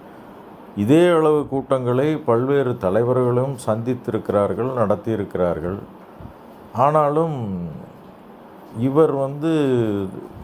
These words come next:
கட்சியில் இருக்கிற இளைஞர்களை இன்னும் தற்குறிகளாக வைத்து கொண்டிருக்கிறார். அவர்களுக்கு எந்த விதமான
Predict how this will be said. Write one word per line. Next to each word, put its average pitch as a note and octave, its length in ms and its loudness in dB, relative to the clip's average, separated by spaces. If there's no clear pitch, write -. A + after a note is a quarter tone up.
கட்சியில் C#3+ 500 0
இருக்கிற C3+ 760 2
இளைஞர்களை A#2 1000 2
இன்னும் B2+ 380 0
தற்குறிகளாக C3+ 920 2
வைத்து A2+ 360 0
கொண்டிருக்கிறார். F#2+ 760 0
அவர்களுக்கு G2 600 -4
எந்த G2 280 0
விதமான F#2+ 840 0